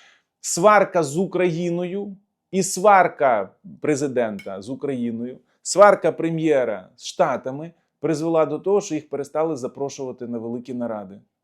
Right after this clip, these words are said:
Теж бояться. Тому хочуть з нами миритися. Але ми люди прості, ми миримось, коли перші нам подають руку. Кращого відношення до українців ми не побачили.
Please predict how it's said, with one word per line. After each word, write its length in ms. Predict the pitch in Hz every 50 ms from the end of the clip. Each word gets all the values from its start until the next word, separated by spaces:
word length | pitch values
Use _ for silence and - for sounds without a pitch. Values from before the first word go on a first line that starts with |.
| _ _ _ _ _ _ _ _ _ _ _ _ _
Теж 260 | - 135 143 151 147
бояться. 600 | 151 143 156 147 135 117 107 92 95 - - _ 117 113 _ _ _ _ _ _ _ _ _ _ _ _ _ _ _ _ _ _ _ _ -
Тому 420 | 131 131 147 180 233 254 - - -
хочуть 600 | - - - 165 180 180 180 - 220 208 - _ -
з 120 | 113 101
нами 400 | 120 131 139 139 135 135 131 - _ -
миритися. 500 | 117 135 135 123 101 - _ _ _ _ _ _ _ _ _ _ _ _ _ _ _ -
Але 340 | - 123 151 190 233 269 269
ми 140 | 240 214 175
люди 300 | 160 180 208 180 202 175
прості, 580 | - - 165 165 156 147 - - 156 143 117
ми 180 | 107 120 131 135
миримось, 520 | 135 135 143 151 160 175 190 202 190 196
коли 260 | - - 143 139 135
перші 440 | - - 127 135 143 147 - - 143
нам 240 | 131 127 131 135 123
подають 400 | 127 127 117 117 123 131 127 127
руку. 420 | 131 123 117 98 - - 95 90 _ _ _ _ _ _ _ _ _ _ _ _ _ _ _
Кращого 600 | - - 156 170 160 156 135 - - 139 131 131 117
відношення 460 | 131 123 135 165 196 190 202 190 151
до 120 | 127 131
українців 420 | 123 127 131 147 156 151 - 143 123
ми 140 | 123 135
не 120 | 139 135 135
побачили. 640 | 135 139 135 120 127 117 107 - - 110 101 98